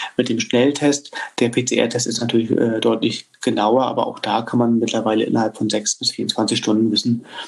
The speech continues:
ob man eine Infektion hat. Und wenn man den Verdacht hat, weil man vielleicht auch, äh, im Bekanntenkreis, äh, so einen Fall hatte, dann zieht man sich dann bestenfalls,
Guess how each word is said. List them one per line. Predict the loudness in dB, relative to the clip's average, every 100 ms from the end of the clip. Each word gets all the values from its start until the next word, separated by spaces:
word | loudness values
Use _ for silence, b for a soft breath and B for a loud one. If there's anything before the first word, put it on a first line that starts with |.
| B -6
ob | -2 0
man |
eine | 0 2 0
Infektion | -2 -4 -6 -6 -8
hat. | -10 -12 _
Und | 2
wenn | 4
man | 4 2
den | 0
Verdacht | 0 -2 -2 0
hat, | -2 0 -2
weil | 0
man | 2 0
vielleicht | -2 -2
auch, | -4 -4 B B B B
äh, | 2 2 4
im | 2
Bekanntenkreis, | 2 2 0 2 0 0 2 0 -2 B B B 0
äh, | 2 4 4
so | 2
einen | 0
Fall | -2 -2 -2
hatte, | 0 0 0 B B
dann | -4 -2
zieht | -2 0
man | 0
sich | 0 -2
dann | 0 -2 -4 -12 B B B -12 -6
bestenfalls, | 0 0 0 0 2 2 0